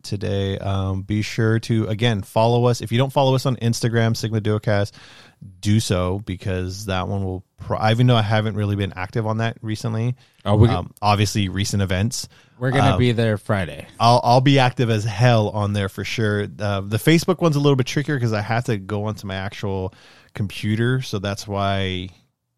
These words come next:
Speaker 1: I'm not as active. It's not as convenient as my phone, and I've tried the whole having another, the other account on there. It's,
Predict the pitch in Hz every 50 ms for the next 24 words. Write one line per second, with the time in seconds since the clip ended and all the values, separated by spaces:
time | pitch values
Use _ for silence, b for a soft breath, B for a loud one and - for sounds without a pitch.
0 | _ _ - 98 101 98 98 98 - - 104 95 98 101 101 98 - 110 92 92
1 | 101 104 98 98 - - - 95 90 90 98 98 98 98 - 104 92 90 85 -
2 | - 98 95 98 101 95 92 95 98 - - - 107 98 101 101 95 98 92 -
3 | 98 95 95 95 95 B B B B B B B B B B B B B _ _
4 | - - - 101 98 101 98 95 95 98 95 90 90 80 - 95 95 101 95 95
5 | 95 95 95 92 90 87 85 - - - - - 101 95 98 95 - - 104 101
6 | 98 98 98 90 98 104 98 - - - - -